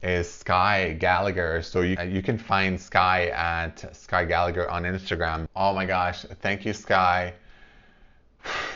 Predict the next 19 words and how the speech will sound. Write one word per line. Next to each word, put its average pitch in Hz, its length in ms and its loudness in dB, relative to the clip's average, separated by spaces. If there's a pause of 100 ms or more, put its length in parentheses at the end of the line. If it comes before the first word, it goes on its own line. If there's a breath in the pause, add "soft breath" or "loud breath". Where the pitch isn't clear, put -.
(120)
It's - 240 2
the, 120 280 0
she - 200 0
has 127 240 4
become 117 420 2
the 110 80 2
best 107 540 2 (360)
business 110 460 2
coach 101 380 2
that 92 120 2
I've 90 220 2 (100)
ever 101 280 2
possibly 98 460 -2
could 95 360 -4
have 90 260 0
asked 98 400 0
for. 87 480 0
She - 260 0
has, 95 800 6